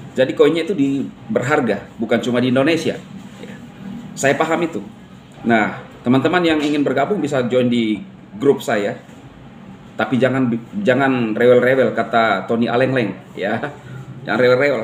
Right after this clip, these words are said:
kalau nggak setuju ya nggak usah masuk ya. Cukup yang sepaham aja. Nah, apa yang disampaikan oleh rekan ini, ya, kan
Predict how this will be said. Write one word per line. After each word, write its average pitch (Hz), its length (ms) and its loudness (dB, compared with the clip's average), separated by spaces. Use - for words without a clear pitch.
kalau 120 160 0
nggak 110 160 0
setuju 131 400 -4
ya 123 80 0
nggak 107 160 0
usah 123 240 -6
masuk 113 320 -8
ya. - 160 -12
Cukup 113 240 -2
yang 107 160 2
sepaham 107 320 -2
aja. 90 160 -4
Nah, - 240 -2
apa 208 240 0
yang 214 160 4
disampaikan 180 480 -2
oleh 170 480 2
rekan 165 380 2
ini, 202 500 -2
ya, 117 300 0
kan 196 160 0